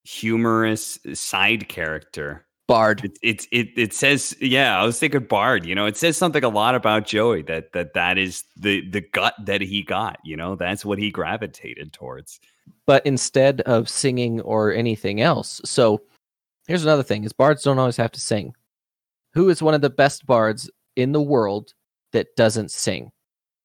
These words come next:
Speaker 2: I'll give you, I'll give you a second to answer, and I'll tell you why you're wrong in a second.
Speaker 1: Who's one of the best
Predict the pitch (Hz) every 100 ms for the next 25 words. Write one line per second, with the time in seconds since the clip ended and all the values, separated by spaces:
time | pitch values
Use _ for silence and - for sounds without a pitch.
0 | _ _ - 117 131 131 123 135 135 165
1 | 160 139 139 127 120 117 107 - - -
2 | _ _ _ _ _ 110 110 - 107 104
3 | 104 101 98 90 65 64 - - - 131
4 | _ _ _ _ _ _ _ _ _ _
5 | _ _ _ _ _ _ 104 87 80 76
6 | - 82 87